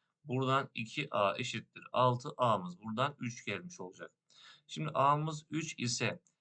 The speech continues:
herhangi bir yerde A yerine üç yazdığımızda, mesela burada üç yazdığımızda ne olur? On beş artı B eşittir on bir. Buradan B'miz ne gelecek? Eksi dört gelmiş olacak. Yani bizim fonksiyonumuz neymiş?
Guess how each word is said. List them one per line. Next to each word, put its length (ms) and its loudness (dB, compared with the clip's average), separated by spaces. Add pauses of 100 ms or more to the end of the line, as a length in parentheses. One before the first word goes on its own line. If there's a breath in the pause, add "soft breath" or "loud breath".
(120)
herhangi 380 0
bir 60 0
yerde 260 4
A 200 4
yerine 340 2
üç 240 -6
yazdığımızda, 480 -2
mesela 440 2
burada 380 2
üç 240 -6
yazdığımızda 640 -2
ne 80 0
olur? 360 0 (380)
On 300 4
beş 300 0
artı 480 0
B 140 0
eşittir 600 -8
on 300 2
bir. 220 0
Buradan 420 -2
B'miz 360 -2
ne 100 0
gelecek? 480 -6 (400)
Eksi 300 2
dört 240 2
gelmiş 340 -6
olacak. 320 -12 (440)
Yani 260 4
bizim 420 0 (180)
fonksiyonumuz 680 0
neymiş? 640 -2